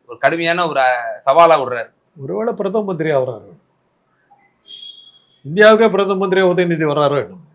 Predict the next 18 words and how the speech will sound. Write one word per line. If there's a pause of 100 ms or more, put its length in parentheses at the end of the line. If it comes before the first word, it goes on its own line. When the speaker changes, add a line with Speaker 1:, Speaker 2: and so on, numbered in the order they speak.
(2750)
Speaker 2:
அந்த
பயத்துல
சொல்லியிருப்பார். (180)
Speaker 1:
ம். (560)
Speaker 2:
அவர்
என்ன,
அவரு,
அவர்
ஒரு, (1080)
அ,
சனாதனத்தை
பத்தி
அவர்
சொன்னது
அகில
இந்திய
அளவுல
வந்து.